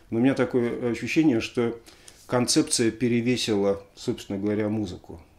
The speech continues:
То есть надо погружаться в текст, а я английский не, не воспринимаю со слуха, только несколько слов, несколько фраз могу, это надо садиться переводить.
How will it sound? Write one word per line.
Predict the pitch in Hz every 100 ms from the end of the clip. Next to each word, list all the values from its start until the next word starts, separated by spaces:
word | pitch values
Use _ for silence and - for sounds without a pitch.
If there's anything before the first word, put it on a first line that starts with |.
| - _ _ _ _
То | 107
есть | 98
надо | 117 107
погружаться | 107 110 113 120 113 - - 98
в | -
текст, | - 139 143 143 -
а | 107
я | 101 98
английский | 101 104 98 - 95
не, | 98 98 92 92 92
не | 98 104
воспринимаю | 98 95 104 101 101 123 135
со | 127 127
слуха, | 123 123 117
только | 104 101 98
несколько | 98 98 - 92 95
слов, | - 110 120
несколько | 104 85 98 85 90
фраз | - 117 117
могу, | 104 95
это | 98 101
надо | 101 92
садиться | - 104 95 -
переводить. | 104 95 92 95 127 143